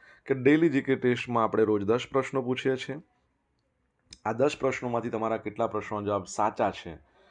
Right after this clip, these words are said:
એ પણ કમેન્ટમાં લખીને જણાવવાનું છે. જેમ કે દસમાંથી નવ સાચા, દસમાંથી દસ, આઠ, સાત, જે પણ હોય.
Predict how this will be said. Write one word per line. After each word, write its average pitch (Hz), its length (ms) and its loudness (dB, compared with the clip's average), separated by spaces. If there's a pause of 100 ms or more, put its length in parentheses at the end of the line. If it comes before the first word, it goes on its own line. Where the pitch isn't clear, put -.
(280)
એ 143 80 -2
પણ 147 200 -4
કમેન્ટમાં 101 440 -6
લખીને 92 300 -8
જણાવવાનું 85 440 -8
છે. - 180 -16 (680)
જેમ 120 160 -4
કે 117 120 -2
દસમાંથી 110 580 -4
નવ 107 240 -2
સાચા, 117 400 -2
દસમાંથી 98 460 -6
દસ, 110 400 -4
આઠ, 113 200 -2
સાત, 107 240 -6
જે 117 160 -2
પણ 104 180 -4
હોય. 85 200 -8